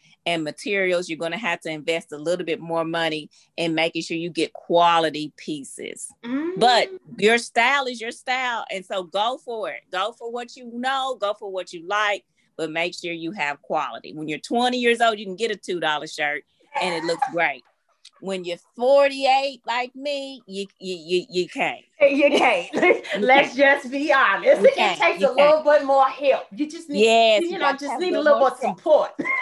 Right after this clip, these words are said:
Speaker 1: Right. That's, you got, it's got to be built in.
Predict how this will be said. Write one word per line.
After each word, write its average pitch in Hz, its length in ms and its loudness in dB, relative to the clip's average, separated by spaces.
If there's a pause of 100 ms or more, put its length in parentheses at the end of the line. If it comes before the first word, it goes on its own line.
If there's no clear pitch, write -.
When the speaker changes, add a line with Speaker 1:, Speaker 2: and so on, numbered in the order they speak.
(280)
Speaker 1:
Right. 220 720 2
That's, - 260 2
you 196 80 -12
got, 190 300 -2
it's 196 140 -10
got 202 220 -8
to 208 40 -20
be 185 120 -12
built 196 440 -2
in. 262 380 -6